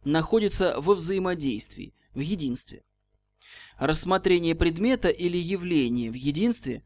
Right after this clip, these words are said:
достигается нами с помощью другого логического приёма, который называется синтезом.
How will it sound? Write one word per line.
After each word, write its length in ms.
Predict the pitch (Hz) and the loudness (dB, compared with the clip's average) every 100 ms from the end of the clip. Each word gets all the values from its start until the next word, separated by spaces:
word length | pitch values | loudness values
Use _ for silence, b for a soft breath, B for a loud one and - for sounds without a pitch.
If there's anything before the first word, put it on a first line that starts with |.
| _ | _
достигается 680 | 139 147 - 180 262 - | -6 -4 -2 0 0 0
нами 200 | 226 226 | -2 0
с 80 | 202 | -2
помощью 380 | - 220 208 196 | -2 -2 0 -2
другого 480 | 175 220 190 226 160 | -2 -2 4 4 6
логического 600 | 151 143 127 - - 127 | 2 -2 -4 -4 -2 -2
приёма, 460 | 123 143 127 113 - _ | 0 0 0 -2 -8 _
который 340 | - 135 196 | -10 0 2
называется 560 | 165 143 160 156 156 151 b b | 2 2 2 2 -2 -4 b b
синтезом. 680 | - 156 135 117 107 92 | -6 -2 0 -2 -6 -8